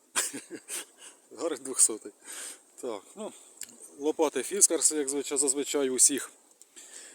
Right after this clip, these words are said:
У всіх копарів, які себе поважають, повинна бути лопата Fiskars. О, це в нас вагон-ресторан, як бачите.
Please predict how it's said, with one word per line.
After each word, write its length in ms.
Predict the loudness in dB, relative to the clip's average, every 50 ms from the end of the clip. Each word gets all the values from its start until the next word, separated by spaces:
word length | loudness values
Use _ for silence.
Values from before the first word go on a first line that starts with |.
| -20 -20 -20 -20 -16 _
У 100 | 0 6
всіх 240 | 6 6 6 6 8
копарів, 400 | 8 8 10 10 8 8 8 8
які 200 | 6 8 8 10
себе 240 | 10 10 8 6 4
поважають, 540 | 6 6 8 8 10 12 12 12 12 10
повинна 340 | 10 8 8 8 8 6 6
бути 320 | 6 4 4 4 4 2 2 -2 -8 -6
лопата 360 | -4 -2 0 0 0 0 0
Fiskars. 580 | -2 2 2 6 4 4 4 2 -4 -4 -4 -4 -8 _ _ _ -20 -20 _ _ _ _ _ _ _ _ _ _ _ _ _ -16
О, 160 | -14 -8 -4 -2
це 160 | 0 0 0
в 60 | 0
нас 360 | 2 4 6 8 8 6 4 0 _ _ _ _ _ -10
вагон-ресторан, 880 | -4 -2 0 2 2 0 0 2 6 6 6 6 6 0 0 0 0
як 160 | -2 -2 -2
бачите. 420 | -2 -2 -2 -2 -2 -6 -6 -10